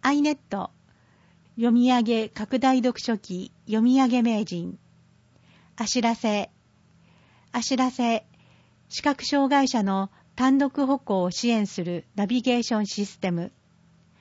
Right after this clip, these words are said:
アトミックス、展示ブロッ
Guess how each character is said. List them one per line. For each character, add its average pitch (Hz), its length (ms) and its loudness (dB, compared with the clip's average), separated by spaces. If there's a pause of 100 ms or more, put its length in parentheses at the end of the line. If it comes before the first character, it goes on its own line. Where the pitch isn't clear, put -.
(320)
ア 233 100 -2
ト 277 140 4
ミ 285 120 6
ッ - 80 -8
ク - 100 -16
ス、 - 280 -6 (800)
展 285 240 4
示 269 100 2
ブ 254 100 2
ロ 254 100 4
ッ 247 40 0